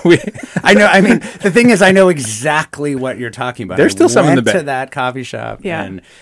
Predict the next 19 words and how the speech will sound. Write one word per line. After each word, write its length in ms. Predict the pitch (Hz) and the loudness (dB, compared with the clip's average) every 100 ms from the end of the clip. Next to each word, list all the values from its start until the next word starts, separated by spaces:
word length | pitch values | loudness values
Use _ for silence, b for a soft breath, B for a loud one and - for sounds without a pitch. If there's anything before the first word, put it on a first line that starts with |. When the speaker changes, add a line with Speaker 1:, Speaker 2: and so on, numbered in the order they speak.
| B | B
Speaker 2:
and 140 | - 233 | -4 -2
it's 120 | 214 | -2
interesting 420 | 247 262 226 156 | -4 -4 -4 -6
because 240 | 147 156 - | -6 -8 -8
people 280 | 185 185 | -10 -8
do 300 | 165 117 143 | -8 -6 -8
remember 520 | 139 120 110 113 107 92 | -6 -6 -6 -6 -6 -8
a 100 | 98 | -8
lot 260 | 95 95 | -8 -8
of 60 | 92 | -8
this. 240 | 92 - | -10 -10
Like 120 | 90 | -14
when 80 | 104 | -12
we 80 | 101 | -12
did 200 | 98 104 | -10 -14
this 140 | 95 - | -16 -10
coffee 260 | 110 131 | -10 -8
shop 220 | 113 69 | -12 -14
show, 240 | - 82 | -12 -14